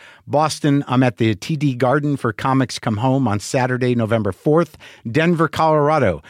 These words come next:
I'll be at the Comedy Works South for four shows, November seventeenth and eighteenth.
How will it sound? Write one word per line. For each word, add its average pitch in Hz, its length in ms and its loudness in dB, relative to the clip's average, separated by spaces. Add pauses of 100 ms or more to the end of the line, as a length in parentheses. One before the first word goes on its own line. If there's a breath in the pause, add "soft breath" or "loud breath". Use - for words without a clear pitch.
(160 loud breath)
I'll 117 140 -2
be 131 140 2
at 117 100 -4
the 117 100 0
Comedy 151 400 0
Works 135 280 0
South 139 420 -2
for 113 160 -4
four 139 260 0
shows, 147 420 2
November 117 320 0
seventeenth 131 640 0
and 110 140 0
eighteenth. 160 500 -2